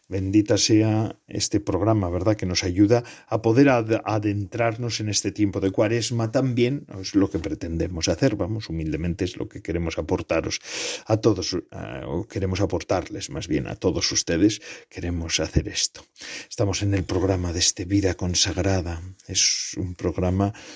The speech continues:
eh, que nosotros tenemos también con los obispos de la Comisión Episcopal de Vida Consagrada. Ya, ya iremos conociéndolos poco a poco de nuevo. Y ahora sí, vamos a pasar a la formación,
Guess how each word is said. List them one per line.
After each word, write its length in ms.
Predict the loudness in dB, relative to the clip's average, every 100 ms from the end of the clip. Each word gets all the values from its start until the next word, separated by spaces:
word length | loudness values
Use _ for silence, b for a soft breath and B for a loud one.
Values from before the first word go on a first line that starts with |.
| B _ -6
eh, 440 | -2 -2 -2 -4 -2
que 140 | 0
nosotros 540 | 2 2 0 -2 -4 -4
tenemos 340 | -2 -2 -2
también 260 | 0 0 2
con 380 | 2 2 2
los 220 | 4 4 6
obispos 680 | 6 4 -2 -2 -2 -2
de 260 | 0 2 2
la 220 | 0 -2
Comisión 580 | -2 -4 -2 0 2 2
Episcopal 460 | 2 0 2 2
de 60 | 4
Vida 200 | 2 2
Consagrada. 540 | -2 -8 -8 -8 -8 B B B B B _
Ya, 560 | 0 0 0 -4 -12 -12 -8 -6 -4
ya 200 | 2 2
iremos 460 | 4 2 0 -4 -4
conociéndolos 720 | -6 -6 -4 -4 -4 -6 -8
poco 240 | -6 -4 -4
a 80 |
poco 300 | -4 -6 -6
de 100 | -8
nuevo. 340 | -6 -4 -6 -6 B B B B
Y 200 | 4 8
ahora 680 | 8 8 6 4 2 2 0
sí, 240 | 0 0 -2
vamos 320 | -6 -4 -2
a 180 | 0 0
pasar 320 | 0 2 2
a 100 | 4
la 300 | 4 2 0 0
formación, 1080 | 2 4 2 -2 6 8 8 2 -6 -10